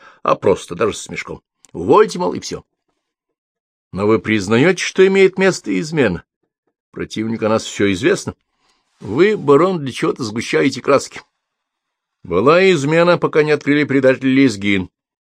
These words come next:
А после? Засада на утёсе?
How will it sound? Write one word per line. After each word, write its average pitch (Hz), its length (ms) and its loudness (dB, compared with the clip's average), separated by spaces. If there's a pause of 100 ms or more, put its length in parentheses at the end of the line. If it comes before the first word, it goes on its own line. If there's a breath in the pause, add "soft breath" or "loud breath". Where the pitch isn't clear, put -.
А 135 100 2
после? 104 440 -2 (640)
Засада 95 480 0
на 95 120 0
утёсе? 143 460 -2